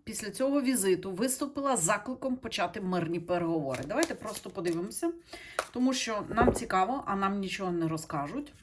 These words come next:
І так, і так, вже перша карта випадає. Увага! Щось там не те. За закритими дверима. Тобто ця таємна зустріч вже була не дуже доброю.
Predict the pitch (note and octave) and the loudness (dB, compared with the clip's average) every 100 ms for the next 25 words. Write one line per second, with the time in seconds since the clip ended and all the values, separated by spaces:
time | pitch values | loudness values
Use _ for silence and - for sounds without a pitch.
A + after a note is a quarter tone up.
0 | _ _ _ _ _ _ _ - - - | _ _ _ _ _ _ _ -10 -8 -6
1 | G#3 G#3 F3+ - - - _ _ _ - | -4 0 0 -2 -16 -20 _ _ _ -20
2 | - B3+ B3+ C3 - - - _ - - | -14 -8 -2 -2 -4 -16 -20 _ -10 -6
3 | F3 C4 D#4+ D4 B3 - G#3+ - E3 - | 0 4 4 6 4 4 -4 -2 -2 -2
4 | D#3 F3 F#3+ D#3+ C3+ - - - - A#3 | -6 -6 -4 0 0 -2 -12 -16 -6 -2
5 | B3+ G#3 E3+ F3+ F#3+ D#3+ D3+ B2 - - | 0 0 0 0 0 -2 -2 -2 -6 -16
6 | - - _ - - B3+ C#4 - - _ | -20 -20 _ -2 0 4 4 4 0 _
7 | - F3+ F#3+ F#3+ - E3 B2 - - - | -2 0 0 -4 -2 -2 -2 -8 -16 -2
8 | F3+ C4+ D4 D#4+ B3+ A3+ A3+ A3 A3 G3 | 6 8 8 6 4 0 -2 -6 -6 -2
9 | G#3+ A3+ F#3 E3+ F3 F3 - - - - | 2 4 4 2 -2 -6 -16 -20 -20 -6
10 | G#3 - A3 A3+ C4 B3+ B3+ B3 A3 A3 | -6 -4 -4 2 4 4 4 0 0 -2
11 | A3 A3 G3+ G#3+ E3 - E3 D#3+ D#3+ G3 | 0 0 0 -2 -4 -2 -4 -2 0 6
12 | A#3 G#3+ G3 F3+ A3 G#3+ F#3+ F#3+ F#3+ F#3 | 6 6 4 4 4 0 -2 -2 -2 2
13 | E3 C3 C#3+ C3 | 2 2 -4 -6